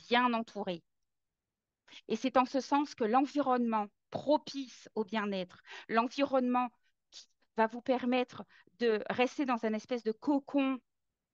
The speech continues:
et qui va vous protéger également, c'est hyper important. Ne restez pas avec des collègues qui sont nocifs. Ne restez pas avec des personnes qui ne vous encouragent pas.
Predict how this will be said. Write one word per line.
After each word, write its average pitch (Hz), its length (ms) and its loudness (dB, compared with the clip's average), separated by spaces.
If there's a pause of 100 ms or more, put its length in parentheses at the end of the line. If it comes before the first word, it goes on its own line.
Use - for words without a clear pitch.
et 226 100 -6
qui - 160 -10
va 220 140 2
vous 226 120 -8
protéger 277 960 0
également, 208 500 -2 (800)
c'est - 220 -6 (140)
hyper 240 400 0
important. 214 500 -2 (200)
Ne 240 440 4 (180)
restez 240 360 -2
pas 226 340 2 (160)
avec 208 280 0
des 214 100 -8
collègues 226 580 0 (300)
qui 247 160 -16
sont 240 380 -6 (180)
nocifs. 240 680 -2 (300)
Ne 247 240 6
restez 262 400 2
pas 262 220 4
avec 220 200 -2
des 226 120 -6
personnes 240 480 -4
qui - 100 -10
ne 226 80 0
vous 214 180 -4
encouragent 247 540 -2
pas. 269 240 -2